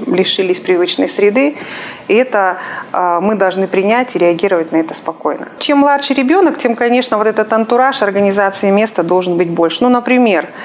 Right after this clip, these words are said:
а, я занимаюсь, у меня где-то стоит компьютер, да, значит, можно даже одежду переодеть. Вот я в ту комнату иду,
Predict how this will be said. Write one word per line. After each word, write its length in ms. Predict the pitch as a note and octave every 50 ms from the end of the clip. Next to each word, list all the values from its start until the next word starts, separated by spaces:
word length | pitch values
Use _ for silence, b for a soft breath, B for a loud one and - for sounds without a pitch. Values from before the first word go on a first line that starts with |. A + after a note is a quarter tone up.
| B B B B B B
а, 240 | - - F#3 F#3 F#3
я 200 | F#3+ G#3+ A3 A3
занимаюсь, 580 | A3 A3 A3+ A3+ A#3 C#4 D4+ D4+ D4 D4+ -
у 20 | G3+
меня 160 | G3+ G3 F#3+
где-то 240 | F#3+ G3 - G3 F#3+
стоит 260 | - - G3 G3 -
компьютер, 540 | - G#3 G#3 G#3 - C#4 D4+ D#4 A3 F#3+ F#3
да, 160 | F#3 G#3 G#3+
значит, 320 | G#3 G#3+ G#3+ G#3+ A#3 G#3+
можно 280 | A3+ A3+ A#3 A3+ A3 G#3
даже 240 | G3 G3 F#3 F#3+ G3
одежду 420 | G3+ F#3+ G3+ G#3 F3+ F3 - E3+
переодеть. 580 | - - - - - C#3+ - F3 A#2+ A2 - -
Вот 160 | F#3 F3 F#3
я 140 | G#3+ G#3 G#3
в 40 |
ту 160 | G#3 - - G#3+
комнату 580 | A3+ A#3 A#3 G#3+ G#3+ G#3+ G#3+ G#3 - A#3 A#3
иду, 400 | A#3 A3 A3+ D4+ F#4 B4+ C5